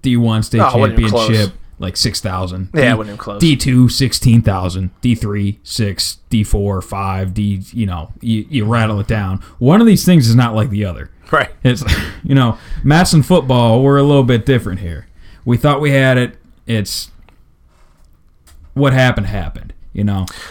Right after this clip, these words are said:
Speaker 2: There's, there's two things I hope that, that, that carry on from this past season going forward. And, and one's the, the, the biggest thing was, you know, the goal for what last year was supposed to be was very clear early on.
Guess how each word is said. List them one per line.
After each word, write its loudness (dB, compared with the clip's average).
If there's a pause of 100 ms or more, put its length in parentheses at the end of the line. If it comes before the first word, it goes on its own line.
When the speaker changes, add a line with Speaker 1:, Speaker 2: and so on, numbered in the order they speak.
Speaker 2:
There's, 4
there's 0
two 0
things 2
I 4
hope -2
that, 2
that, 2
that -2
carry 2
on 0
from -4
this -4
past -6
season -6
going -8
forward. -6
And, -6
and -6
one's 0
the, -18 (540)
the, -2
the -4
biggest 0
thing 2
was, 0
you -4
know, -2 (440)
the -6
goal 4
for -2
what 0 (420)
last -2
year 0
was -4
supposed -2
to -8
be -2
was -10
very 2
clear -2
early -4
on. -18